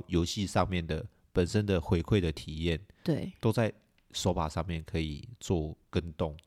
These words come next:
Speaker 2: 对，我们就可以想象，
Speaker 1: 不一样。
Speaker 2: 哦，因为，为什么大家会这么疯狂的喜爱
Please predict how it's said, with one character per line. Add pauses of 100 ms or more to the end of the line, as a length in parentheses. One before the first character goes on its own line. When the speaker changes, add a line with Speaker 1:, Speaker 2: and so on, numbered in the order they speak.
Speaker 2:
对，
我
们
就
可
以
想
象，
Speaker 1:
不
一
样。
Speaker 2:
哦，
因
为，
为
什
么
大
家
会
这
么
疯
狂
的
喜
爱